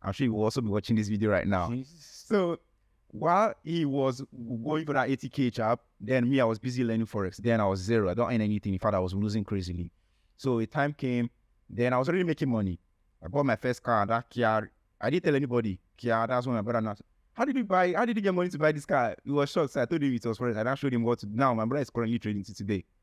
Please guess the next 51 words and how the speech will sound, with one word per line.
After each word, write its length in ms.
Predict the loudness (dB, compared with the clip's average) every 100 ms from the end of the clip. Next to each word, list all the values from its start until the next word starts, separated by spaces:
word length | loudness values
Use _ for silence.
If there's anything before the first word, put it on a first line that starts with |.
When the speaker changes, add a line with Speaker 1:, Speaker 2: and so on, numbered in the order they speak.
| -8
Speaker 2:
Wow. 240 | -2 0
Speaker 1:
From 140 | 2 2
that 120 | 2
shock 280 | 2 -2 -2 _ -10
of 140 | 0
that 180 | 0 0
time 180 | 0 0
that 100 | 0
I 40 |
bought 260 | -2 -2 -4 _ -16
Speaker 2:
Wow. 240 | -4 0 0
Speaker 1:
that 140 | 0
car. 220 | 0 -4 -4
Speaker 2:
Wow. 220 | -2 0
Speaker 1:
So 140 | 2 2
then 260 | 2 0
this 100 | -2
my 140 | -2 0
guy, 260 | 2 2 2
each 160 | -4 -2
time 160 | -2
he 80 | -2
see 220 | -4 -6 -4
any 160 | -4
successes, 600 | -2 -4 -2 -2 -2 -6 -6
he 140 | -2
get 260 | 0 0 0
motivated. 560 | -2 -2 -2 0 -2
So 80 | 0
he 60 | 0
went 180 | 0
to 80 | -2
meet 160 | -6 -6
his 140 | -4
employer. 300 | -4 -2 -2
He 60 | 0
said 120 | 0
that, 160 | -2 _ _ _ -4
"Oh, 220 | 2 2
guys, 260 | 4 2 2
I 60 |
want 160 | -2 -2
to 60 | -2
quit." 180 | -6 -6
Do 60 | -4
you 100 | 0
know 60 |
what 100 | 2
the 80 | 2
employers 340 | 0 2 2 0
did? 320 | -4 -4